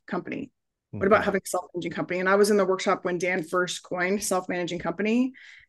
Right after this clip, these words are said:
Speaker 1: And he said, "Okay, everyone, do you know what that means?" And not a lot of hands went up, and said, "How many of you don't know what it means, but you totally want one?" And then, like, fifty hands in the room went up. And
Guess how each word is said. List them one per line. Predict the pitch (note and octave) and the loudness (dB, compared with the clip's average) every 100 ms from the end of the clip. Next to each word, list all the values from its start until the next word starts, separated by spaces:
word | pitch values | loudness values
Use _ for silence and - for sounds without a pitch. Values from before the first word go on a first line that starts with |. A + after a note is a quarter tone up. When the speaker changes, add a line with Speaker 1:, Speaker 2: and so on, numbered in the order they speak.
| - | 0
Speaker 1:
And | G#3+ | 6
he | G#3+ | 6
said, | G#3+ G#3 G3+ - | 6 6 4 0
"Okay, | A#3+ E4 | -6 -2
everyone, | C4 G#3+ G#3 G#3+ - _ - | 0 2 2 0 -8 _ 2
do | A3+ | 6
you | |
know | B3+ | 6
what | A#3+ | 6
that | G#3 | 2
means?" | F#3+ G3 C#4 G#4 - - _ _ _ _ - | 2 4 4 4 -2 -10 _ _ _ _ 4
And | G3 F#3+ F#3 - | 4 6 0 2
not | G3 G3+ | 4 4
a | |
lot | G3 G3 | 4 2
of | F#3+ | 0
hands | F#3+ G3 | -4 -4
went | A3 A3+ | 0 2
up, | B3+ D#4 - - | 2 0 -2 -10
and | - G3 | -4 0
said, | G3+ F#3+ | 0 2
"How | A#3 | 6
many | C4 B3+ | 8 8
of | G#3 | 4
you | G#3+ A3 | 4 4
don't | G3+ G#3 G#3+ G3+ | 6 4 4 4
know | |
what | G3+ | 4
it | F#3 | 2
means, | F#3+ F#3+ | 0 -2
but | F3+ F#3 | -4 -4
you | F3 | -8
totally | - F3+ E3+ D#3+ | -2 0 0 0
want | E3 D#3 | 0 0
one?" | D#3 E3 - - | -2 -2 -4 2
And | G3 | 2
then, | G3 F#3+ | 4 2
like, | F#3+ F3+ - - | 0 -4 -4 2
fifty | G#3+ G#3 | 4 4
hands | G3 G3 G3 | 4 2 -2
in | F#3 | -4
the | |
room | E3+ E3+ | -2 0
went | E3 D#3+ | 2 2
up. | D#3+ - _ _ _ _ _ _ _ _ A#3 | 2 -2 _ _ _ _ _ _ _ _ 6
And | A#3 A#3 A3+ A3+ | 8 10 10 8